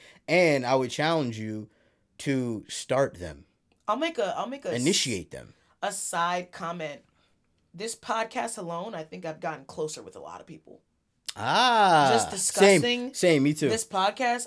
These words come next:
Speaker 2: I have made closer relationships with friends.
Speaker 1: Mm-hmm.
Speaker 2: So, you know,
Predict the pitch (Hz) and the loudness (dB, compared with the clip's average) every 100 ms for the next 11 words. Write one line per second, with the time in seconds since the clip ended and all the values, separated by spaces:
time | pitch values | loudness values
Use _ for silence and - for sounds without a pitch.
0 | - 202 226 240 190 185 196 202 190 - | 2 2 4 0 -4 -6 -4 -6 -6 -10
1 | 208 208 202 220 190 180 175 175 175 151 | -6 -4 -2 -4 -2 -4 -4 -6 -6 -6
2 | 151 - 151 151 - 123 104 - - - | -6 -8 -12 -12 -12 -14 -16 -10 -8 -8
3 | - 101 107 - _ _ _ _ - - | -10 -10 -10 -14 _ _ _ _ -6 -2
4 | 254 226 226 226 233 _ _ _ _ _ | 2 2 2 -2 -10 _ _ _ _ _
5 | _ - 247 240 226 208 | _ -6 -4 0 0 0